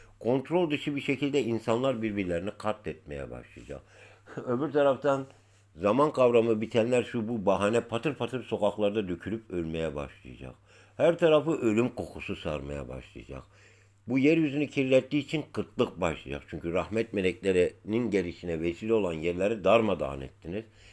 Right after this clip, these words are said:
Kendi hükmünüzü verdiniz. Bütün insanlığın hükmünü verdiniz. Sevdiklerinizin hükmünü verdiniz.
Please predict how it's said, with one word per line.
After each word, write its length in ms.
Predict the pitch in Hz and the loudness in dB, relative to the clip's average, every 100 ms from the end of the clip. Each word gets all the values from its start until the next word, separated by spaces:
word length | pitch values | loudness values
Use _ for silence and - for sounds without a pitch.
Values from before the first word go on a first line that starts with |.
| - - | -20 -2
Kendi 300 | 110 117 151 | -2 0 -2
hükmünüzü 460 | 156 143 139 156 | -2 -2 -2 0
verdiniz. 420 | 156 156 156 104 - - - - | 2 2 2 0 -2 -12 -16 -6
Bütün 240 | 107 156 | -4 0
insanlığın 540 | 156 143 139 131 135 143 | 0 2 6 6 6 2
hükmünü 340 | 135 139 143 | 2 2 6
verdiniz. 420 | 156 147 151 113 - - - - | 6 6 4 2 0 -12 -20 0
Sevdiklerinizin 760 | 110 117 127 143 139 139 165 | 4 4 2 4 4 4 2
hükmünü 440 | 185 175 143 127 107 | 2 4 4 6 6
verdiniz. 420 | 101 104 156 | 6 4 2